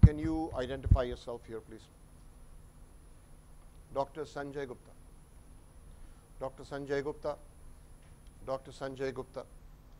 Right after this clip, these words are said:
Doctor Jayesh Bellare, if you can do me a favor, hand him the presentation now. Done?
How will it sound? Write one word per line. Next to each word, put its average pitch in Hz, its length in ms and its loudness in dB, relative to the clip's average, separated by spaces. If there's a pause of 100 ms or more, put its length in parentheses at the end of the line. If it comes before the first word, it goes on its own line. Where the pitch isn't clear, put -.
(2750)
Doctor 143 240 -2
Jayesh 143 320 6
Bellare, 139 420 8
if 120 120 -8
you 147 60 12
can 143 260 12 (240)
do 131 100 -6
me 151 140 -2
a 139 60 2
favor, 131 440 2 (480)
hand 147 300 4
him 156 200 -2
the 143 280 2
presentation 143 580 -6
now. 131 140 -8 (160)
Done? 160 200 6